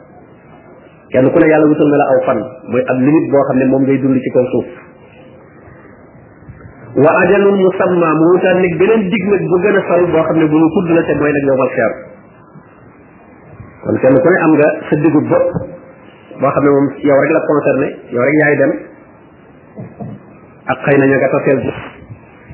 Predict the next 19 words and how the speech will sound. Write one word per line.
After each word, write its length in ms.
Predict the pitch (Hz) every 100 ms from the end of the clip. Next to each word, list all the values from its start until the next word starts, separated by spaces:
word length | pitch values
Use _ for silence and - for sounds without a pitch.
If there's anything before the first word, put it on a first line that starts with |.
| - - - - - -
Ak 160 | 147 151
nag 160 | 147
beneen 260 | 143 170 170
dig 160 | 180
boo 180 | 151 165
xam 140 | 160 156
ne 80 |
bu 120 | 143 147
jotee 240 | 156 151
moom 160 | 143 139
ñëpp 200 | 170 -
koy 140 | 170
teew 200 | - 135 117
nag. 140 | - - - - - - -
"Qul 160 | 139
innal 300 | 160 147 135 -
awwalina 420 | 165 156 156 147
wal 160 | 135 135
akhirin 480 | 127 131 131 180